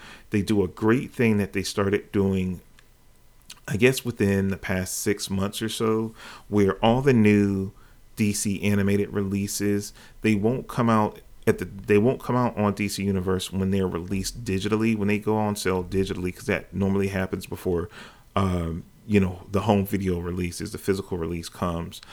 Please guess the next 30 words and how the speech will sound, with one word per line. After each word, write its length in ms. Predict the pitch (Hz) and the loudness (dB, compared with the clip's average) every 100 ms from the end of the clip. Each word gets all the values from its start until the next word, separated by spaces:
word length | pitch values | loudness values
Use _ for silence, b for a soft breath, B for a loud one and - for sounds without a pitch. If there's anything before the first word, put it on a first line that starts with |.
| B B - | B B 0
Once 360 | 101 107 - | 2 2 0
it 260 | 127 117 - | 0 0 -2
has 300 | 117 104 98 | 0 2 0
a 60 | |
street 400 | 95 - 101 101 | -4 -4 -4 -2
date 260 | - 95 95 | -2 -2 -2
and 120 | 98 95 | -2 -2
it's 220 | 95 - | -2 -4
released 420 | 95 95 95 - | -6 -4 -6 -4
on 180 | 95 92 | -2 -2
that 280 | 90 87 - | -2 -6 2
day 480 | 101 95 92 78 - | 2 4 -2 -4 -4
in, 460 | 98 95 90 90 - | 0 0 -2 -4 -6
um, 460 | 92 90 85 82 90 - _ B B B B B B _ _ - - | -6 -4 -4 -8 -12 -18 _ B B B B B B _ _ -12 -4
uh, 480 | 98 90 78 73 76 - _ _ - | -2 0 -2 -6 -8 -12 _ _ 0
in 380 | 123 104 98 90 | 4 6 4 0
home 320 | 92 - 98 | -4 0 0
video, 440 | 95 104 104 104 107 | 2 0 2 2 2
we 160 | 104 | 0
can 160 | 95 107 | -4 -2
go 200 | 95 95 | 2 2
out 200 | 92 - | 0 -4
to 400 | - 92 90 90 | -4 -2 -2 -2
your 200 | - 92 | -2 0
big 200 | 98 95 | 0 0
box 280 | 92 85 - | -2 -6 -4
stores 260 | 98 92 | -2 0
and 140 | 92 87 | -2 -2
purchase 340 | 95 95 107 | -2 -2 -4
them. 260 | - 104 | -2 -2